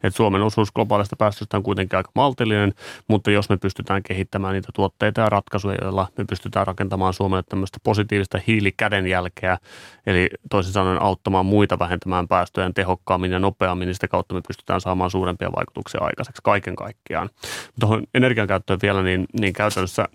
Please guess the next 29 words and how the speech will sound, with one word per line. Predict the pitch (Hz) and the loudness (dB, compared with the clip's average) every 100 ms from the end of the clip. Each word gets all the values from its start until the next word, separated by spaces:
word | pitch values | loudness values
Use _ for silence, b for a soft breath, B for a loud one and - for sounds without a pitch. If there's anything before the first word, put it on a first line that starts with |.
| - - B 104 | -12 -12 B 0
vetytalouden | 104 - 98 98 98 92 92 | 2 0 0 2 2 2 0
kehitys | 101 98 98 90 - | 0 0 -2 -4 -4
tulee | 104 101 92 | 0 2 2
määrittämään | 92 90 _ - 92 90 | 2 0 _ -6 -2 -2
sen, | 92 95 92 - | 0 -2 -2 -4
että | - - | -8 -4
kuinka | - 92 95 | 0 0 2
paljon | 117 113 | 2 0
Suomessa | - 95 92 95 | 2 0 0 -4
sähköä | 98 95 - 98 98 | -2 -4 -4 -8 -4
tulevaisuudessa | 95 92 90 95 92 - | -2 0 0 -2 -6 -4
tarvitaan. | 101 92 101 120 147 143 B B B B - | -2 0 0 2 2 0 B B B B -2
Ää, | 90 90 87 90 - _ | 2 2 2 0 -6 _
jotkut | 110 101 - 101 | 0 0 2 0
arviot | 95 95 95 92 | 0 2 0 0
kertovat, | - 98 95 92 | -2 -2 -2 -2
että | - 110 - | -4 -8 -4
periaatteessa | 90 90 - 90 - | 0 -2 -2 -8 -6
Suomen | 95 90 87 | -4 -2 -2
sähkön | 95 - 95 87 | -2 -2 -4 -4
kulutus | - 104 98 92 - | 0 0 2 -2 -2
voi, | 95 90 90 - 110 | 0 2 0 -2 -4
voi | 95 | -2
jopa | 92 101 | 0 0
kolminkertaistua | 107 107 104 92 92 - 92 - 92 | 0 2 2 2 0 -2 -4 -4 -4
vuoteen | 92 90 90 | -4 -4 -4
kaksituhatta | 87 87 - - - | -4 -8 -12 -10 -2
viisikymmentä | 95 - - | -2 -2 -4
mennessä | 95 90 90 107 | -2 -2 -2 -2